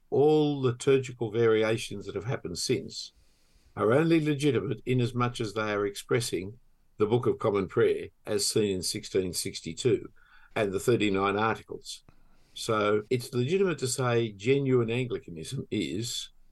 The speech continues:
Reformation Anglicanism. But Anglicanism covers every loony bin person who's down at a local church doing what they're doing in a building called Anglican.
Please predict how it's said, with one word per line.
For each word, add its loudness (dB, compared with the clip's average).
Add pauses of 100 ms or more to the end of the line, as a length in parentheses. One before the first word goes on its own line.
(160)
Reformation 2
Anglicanism. -8 (380)
But -2 (180)
Anglicanism 0
covers -2
every 0
loony 2
bin -2 (160)
person 0
who's -2
down 2
at -2
a 0
local 0
church 0
doing -2
what -2
they're 2
doing 0
in 0
a -4 (540)
building 2
called 0
Anglican. -2